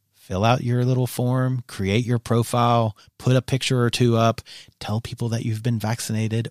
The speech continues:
or just fucking wear a mask. It's cool. I don't, not gonna judge you,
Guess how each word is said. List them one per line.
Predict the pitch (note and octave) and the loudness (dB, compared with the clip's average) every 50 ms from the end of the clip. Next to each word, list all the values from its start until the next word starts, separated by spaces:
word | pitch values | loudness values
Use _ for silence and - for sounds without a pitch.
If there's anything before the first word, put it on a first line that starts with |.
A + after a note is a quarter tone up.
| - _ | -8 _
or | - C#3+ D#3 D#3 D3 | -4 -2 -2 0 -2
just | C#3 - C#3 C3+ - - | -2 -4 -6 -8 -6 -6
fucking | - B2 B2+ - B2+ | -6 -6 -4 -4 -4
wear | A#2 B2 C3+ C#3 | -2 -2 -2 0
a | C3 | 0
mask. | C3 B2+ B2+ C3+ C3+ B2+ - - - | 0 2 2 2 0 0 -4 -4 -4
It's | - D3 - - | -2 -2 -2 -2
cool. | - - D3 D3+ D#3 D#3 D#3+ - | -4 -2 -2 0 0 -2 -2 -2
I | - E3 F#3 | -2 0 0
don't, | F#3+ F3+ D#3+ - C#3+ | 0 0 0 0 0
not | D3 D3+ D3 C#3 | 0 0 0 0
gonna | D3+ C#3+ C3+ | -2 -2 -2
judge | C3 - D3+ E3 E3+ | -2 -2 -2 -2 -2
you, | F3+ F#3+ | -4 -6